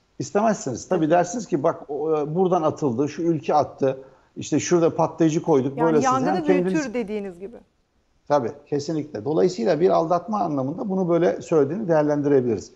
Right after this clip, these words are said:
Speaker 1: E, şimdi burada, e, tabii konu şuraya geliyor aslında.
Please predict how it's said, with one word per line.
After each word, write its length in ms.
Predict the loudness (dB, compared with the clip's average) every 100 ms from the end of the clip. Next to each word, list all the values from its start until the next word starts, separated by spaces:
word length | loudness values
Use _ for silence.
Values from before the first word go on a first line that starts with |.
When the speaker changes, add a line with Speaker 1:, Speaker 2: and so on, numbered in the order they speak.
| _ _ _ _
Speaker 1:
E, 280 | 0 2 0
şimdi 340 | -2 -2 0
burada, 400 | 0 2 0 -2 -14 _ _
e, 140 | -8 -4
tabii 280 | -2 -2 -2
konu 460 | -2 0 0 -2 -8 -18 -8
şuraya 300 | 2 4 6
geliyor 360 | 4 2 0
aslında. 360 | -4 -8 -12